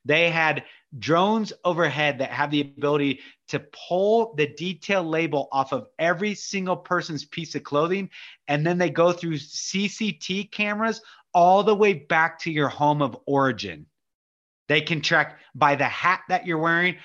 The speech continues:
or the shirt that you're wearing or the embroidery on it or whatever it is. He told me that that's how they locked on me from Washington, D C back to Iowa. And so they literally do know.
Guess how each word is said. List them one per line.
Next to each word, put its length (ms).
or 80
the 100
shirt 380
that 220
you're 100
wearing 400
or 160
the 160
embroidery 640
on 180
it 140
or 160
whatever 400
it 80
is. 260
He 200
told 360
me 120
that 180
that's 240
how 120
they 120
locked 300
on 180
me 160
from 380
Washington, 560
D 140
C 200
back 320
to 140
Iowa. 360
And 160
so 300
they 220
literally 480
do 420
know. 280